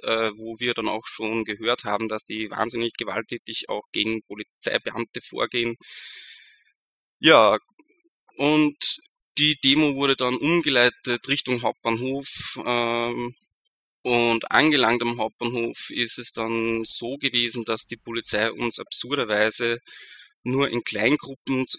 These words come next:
in den Bahnhof reingelassen hat. Ähm, das hat eigentlich niemand verstanden, warum das so passiert ist. Äh, es ist auch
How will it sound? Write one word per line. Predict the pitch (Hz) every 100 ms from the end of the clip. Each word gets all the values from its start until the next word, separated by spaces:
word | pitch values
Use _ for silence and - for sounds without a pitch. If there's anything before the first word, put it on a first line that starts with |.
| -
in | 143 156
den | 127
Bahnhof | 117 107 117 117 -
reingelassen | 104 113 147 135 135 - 143
hat. | 139 - - - -
Ähm, | 120 113 110 110 110 113 - _ _ _ _ -
das | 113 117
hat | 113 _ _ -
eigentlich | - 107 120 127 113
niemand | 117 113 123 151 147
verstanden, | - - 123 120 131
warum | 127 131
das | -
so | 123
passiert | - 120 123 123
ist. | 120 120 -
Äh, | - - 90 95 117
es | -
ist | 120 -
auch | - 110 - -